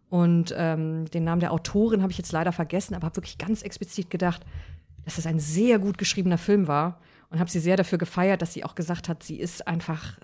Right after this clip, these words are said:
sie glaubt einfach, alles, was ein Film braucht, sind gute Dialoge und das so fällt bei mir ja sehr auf fruchtbaren Boden, weil ich ja nichts hasse im Film mehr als improvisierte Dialoge. Das kann ich ja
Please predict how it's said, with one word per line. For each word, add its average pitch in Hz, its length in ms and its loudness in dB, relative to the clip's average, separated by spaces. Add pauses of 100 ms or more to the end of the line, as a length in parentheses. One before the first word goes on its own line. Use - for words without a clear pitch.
(360)
sie 175 120 -6
glaubt 175 240 -2
einfach, 170 300 -2
alles, 190 220 2
was 190 140 -2
ein 175 40 0
Film 180 180 0
braucht, 170 240 2
sind 175 200 -2
gute 185 220 -4
Dialoge 185 520 4
und 143 180 -2
das - 180 -10 (720)
so 165 120 -2
fällt - 600 -2
bei 170 80 4
mir 175 180 4
ja 170 160 4
sehr 165 240 0
auf 170 120 0
fruchtbaren 175 460 -2
Boden, 185 200 0
weil 160 80 -2
ich - 80 -10
ja 170 60 0
nichts 226 580 2
hasse 226 340 -2 (640)
im 180 80 0
Film 185 240 2
mehr 180 240 2
als 170 140 0
improvisierte 170 580 0
Dialoge. 160 600 -2
Das - 120 -20
kann - 120 -6
ich 170 80 -4
ja - 80 -6